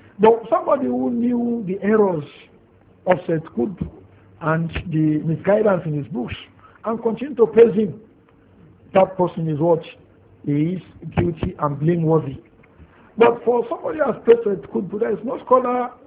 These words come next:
except that falling into this. Sheikh Al-Albani, Sheikh Ibn Baz, Sheikh Ibn Uthaymeen,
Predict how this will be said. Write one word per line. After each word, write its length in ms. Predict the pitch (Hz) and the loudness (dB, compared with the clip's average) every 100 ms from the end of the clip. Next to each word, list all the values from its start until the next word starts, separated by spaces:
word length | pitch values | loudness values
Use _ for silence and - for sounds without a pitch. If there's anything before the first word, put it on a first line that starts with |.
| - _ _ _ - | -20 _ _ _ -8
except 320 | 180 - 233 | -6 2 2
that 240 | 196 160 - | 2 -2 -2
falling 300 | 202 196 208 | -2 -2 -6
into 300 | 190 165 165 | -10 -8 -6
this. 140 | 160 147 - | -6 -8 -14
Sheikh 220 | - 175 165 | -8 -6 -4
Al-Albani, 680 | 175 165 156 165 170 185 165 | -4 -2 -2 -2 -4 -6 -8
Sheikh 80 | 151 | -8
Ibn 280 | 147 170 160 | -8 -6 -2
Baz, 300 | 170 175 165 | 0 0 -2
Sheikh 140 | 165 175 | -6 -10
Ibn 140 | 170 | -8
Uthaymeen, 640 | 165 160 165 170 175 175 | -6 -6 -4 -6 -6 -8